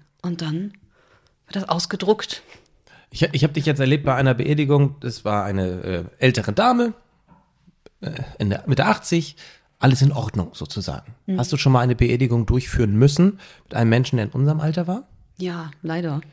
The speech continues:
Speaker 2: Gut.
Speaker 1: Also der war jünger als wir.
Speaker 2: Also
Speaker 1: Ja.
Speaker 2: nicht gut, aber, ähm, wie, wie geht man da heran und wie führt man diesen, diesen, ja, wie führt man das durch?
Speaker 1: Ja, das ist
Speaker 2: Und, und wie
Speaker 1: tatsächlich
Speaker 2: lässt man das nicht an sich heran?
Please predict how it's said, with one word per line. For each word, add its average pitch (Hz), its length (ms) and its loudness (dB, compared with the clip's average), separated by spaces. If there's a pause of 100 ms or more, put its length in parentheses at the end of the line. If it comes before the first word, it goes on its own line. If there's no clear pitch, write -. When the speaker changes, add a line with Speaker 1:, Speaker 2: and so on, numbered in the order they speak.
(340)
Speaker 2:
Gut. - 320 -4
Speaker 1:
Also 160 120 0
der 160 80 0
war 156 80 0
jünger 156 300 4
als 147 300 -4
wir. 143 260 -4
Speaker 2:
Also 131 240 -4
Speaker 1:
Ja. 135 80 -8 (460)
Speaker 2:
nicht 107 200 0
gut, - 320 -4
aber, 90 440 0
ähm, 90 340 0 (340)
wie, 101 540 0 (520)
wie 123 120 0
geht 123 180 -2
man 110 120 -4
da 92 200 -4
heran 87 440 -6
und 98 120 -6
wie 98 120 -2
führt - 280 -2
man 107 140 0
diesen, 98 480 -2
diesen, 92 480 -4
ja, 85 200 -2 (600)
wie 110 100 0
führt 135 200 0
man 104 100 -2
das 98 160 -6
durch? - 320 -6 (1120)
Speaker 1:
Ja, 202 100 -2
das 202 200 0
ist - 260 -10 (280)
Speaker 2:
Und, - 40 -8
und 139 80 2
wie 208 40 0
Speaker 1:
tatsächlich 156 300 4
Speaker 2:
lässt 165 160 0
man 156 100 2
das 147 120 2
nicht 147 140 4
an 135 80 4
sich 127 140 -2
heran? 131 240 0